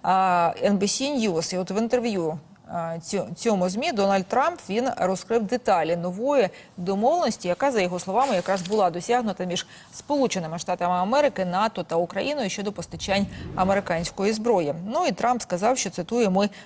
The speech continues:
надсилаємо зброю до нато, і нато оплачує зброю на сто відсотків». Тобто зробив, а,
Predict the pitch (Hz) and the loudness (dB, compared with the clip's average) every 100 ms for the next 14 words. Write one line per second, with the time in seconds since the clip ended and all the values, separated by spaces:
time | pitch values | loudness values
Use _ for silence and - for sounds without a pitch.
0 | - 202 220 277 233 170 165 175 170 185 | -2 -2 2 4 4 4 0 -4 0 0
1 | 185 196 190 220 269 311 302 - 196 277 | 0 2 4 4 2 2 2 0 -2 0
2 | 240 185 220 233 180 185 196 208 180 160 | 2 2 2 0 2 2 0 0 -4 -4
3 | 190 214 170 160 190 185 - 233 175 - | -2 -2 -2 -6 -6 -8 -4 -2 -2 -4
4 | 156 - - - 349 330 226 196 190 240 | -12 -12 -20 -6 -4 0 0 0 0 0
5 | 277 - 180 196 185 180 | 0 0 0 2 2 0